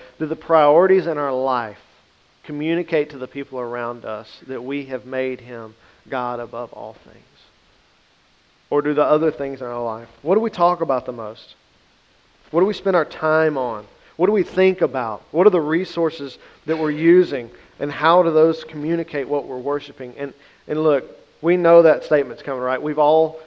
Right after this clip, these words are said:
we've heard enough lessons about the Ten Commandments that you know when we talk about God being the most important things in our life, that it's gonna come down to this,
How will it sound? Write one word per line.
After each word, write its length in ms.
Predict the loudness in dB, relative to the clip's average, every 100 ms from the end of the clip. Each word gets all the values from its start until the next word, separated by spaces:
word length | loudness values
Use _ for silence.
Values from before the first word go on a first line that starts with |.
| -12
we've 140 | -8 -6
heard 300 | 0 0 0
enough 400 | 0 0 0 2
lessons 420 | 4 4 0 -6
about 240 | -4 -4
the 60 | -6
Ten 220 | -8 -8
Commandments 420 | -8 -8 -8 -10
that 160 | -14 -14
you 60 |
know 300 | -2 4 4
when 120 | 4 0
we 100 | -4
talk 260 | -4 -4
about 340 | -4 -2 -2 -6 -20 -18 -2
God 340 | 4 4 4
being 220 | 0 -6 -6
the 40 |
most 280 | -4 -4 -6
important 320 | -8 -8 -8
things 180 | -10 -8
in 60 |
our 160 | -6 -4
life, 240 | -4 -4 -6
that 120 | -8
it's 120 | -8
gonna 180 | -10 -10
come 340 | -6 -2 -2 -2
down 320 | -2 -4 -4
to 60 |
this, 320 | -6 -8 -8